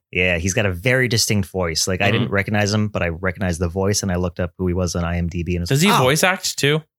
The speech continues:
Speaker 1: He has, yeah, yeah.
Speaker 2: 'Cause I'm like, me too. I'm like, his voice is super familiar to me, but I don't recognize his face.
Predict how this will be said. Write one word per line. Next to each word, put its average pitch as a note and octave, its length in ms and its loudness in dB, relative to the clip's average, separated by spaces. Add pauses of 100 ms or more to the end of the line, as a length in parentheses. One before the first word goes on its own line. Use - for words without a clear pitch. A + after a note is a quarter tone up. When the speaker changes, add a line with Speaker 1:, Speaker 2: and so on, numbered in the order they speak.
(160)
Speaker 1:
He A#2 160 -2
has, A#2 340 2
yeah, A#2 220 -2 (180)
yeah. F2 240 -2
Speaker 2:
'Cause C3+ 100 -2
I'm C#3 80 4
like, C3+ 240 2 (360)
me C3+ 180 2
too. B2+ 200 2
I'm F#2+ 160 2
like, G2+ 200 0
his C#3+ 220 0
voice A2+ 340 2
is F#2+ 160 -2
super C3 520 0
familiar F#2+ 400 -2
to F2+ 80 -8
me, E2+ 120 -2
but F2+ 100 0
I G2+ 60 0
don't G#2 120 -2
recognize D2+ 320 -4
his - 120 -16
face. E2 280 -8